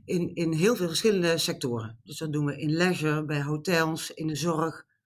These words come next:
zakelijke dienstverlening, de openbaar vervoer, de retail. Ehm, nou,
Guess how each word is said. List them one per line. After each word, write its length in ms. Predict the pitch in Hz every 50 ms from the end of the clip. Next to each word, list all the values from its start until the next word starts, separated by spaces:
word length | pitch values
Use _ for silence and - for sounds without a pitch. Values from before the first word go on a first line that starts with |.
| _ _ _
zakelijke 540 | _ - - 165 156 151 147 143 151 143 143
dienstverlening, 840 | 139 196 196 185 190 - 170 165 160 160 156 156 160 156 156 156 151
de 80 | - -
openbaar 460 | - 147 143 143 139 143 135 135 135
vervoer, 600 | 139 143 135 180 208 196 185 185 180 185 - _ _ _ _ _ _
de 100 | _ -
retail. 640 | 165 165 196 196 185 180 185 175 170 170 170 165 - - - _ _ _ _ - - - - - _ _ _
Ehm, 440 | _ - 156 160 160 156 156 156 160 139 - - _ _ _
nou, 200 | _ 185 170 -